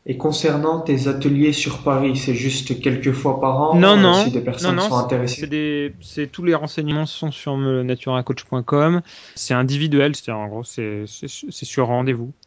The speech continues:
Speaker 2: Et la, la grande originalité, c'est que, euh, en plus de tout ce qui est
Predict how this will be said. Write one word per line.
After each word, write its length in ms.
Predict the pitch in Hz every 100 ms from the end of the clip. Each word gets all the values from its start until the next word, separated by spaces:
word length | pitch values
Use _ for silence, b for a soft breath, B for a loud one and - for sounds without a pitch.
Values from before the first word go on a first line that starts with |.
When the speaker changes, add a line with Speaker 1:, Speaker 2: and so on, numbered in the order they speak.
| _
Speaker 2:
Et 180 | - 131
la, 440 | 123 120 113 117
la 160 | 117 113
grande 320 | 123 151 139
originalité, 880 | 135 135 131 131 127 120 - 147 160
c'est 280 | 160 - 123 -
que, 500 | 139 139 143 147 - 220
euh, 280 | 127 120 131
en 140 | 127
plus 300 | - 147 143
de 100 | 127
tout 120 | -
ce 140 | 135 -
qui 120 | 135
est 180 | 117